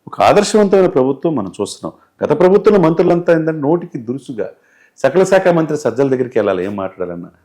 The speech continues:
ముఖ్యమంత్రి గారికి అపాయింట్మెంట్ ఉండవు, ఏం మాట్లాడినా పవన్ కళ్యాణ్ తిట్టిన వాళ్ళకి అపాయింట్మెంట్ ఉంటుంది. ఇవన్నీ ఏమన్నా వాళ్ళు ఏమన్నా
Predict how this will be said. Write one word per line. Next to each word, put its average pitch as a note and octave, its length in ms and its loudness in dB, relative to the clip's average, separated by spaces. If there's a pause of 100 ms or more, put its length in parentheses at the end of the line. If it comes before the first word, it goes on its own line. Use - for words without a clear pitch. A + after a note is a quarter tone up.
(120)
ముఖ్యమంత్రి A2 420 -6
గారికి G2+ 260 -8
అపాయింట్మెంట్ F#2 500 -6
ఉండవు, D#2 180 -20 (500)
ఏం F3 160 4
మాట్లాడినా F3 400 2
పవన్ C3+ 240 0
కళ్యాణ్ C3 220 -4
తిట్టిన A#2+ 260 -10
వాళ్ళకి A#2+ 180 -4
అపాయింట్మెంట్ F2+ 460 -8
ఉంటుంది. E2 280 -16 (520)
ఇవన్నీ F#3 280 2
ఏమన్నా D3 540 -2
వాళ్ళు G2 200 -4
ఏమన్నా F#2 200 -10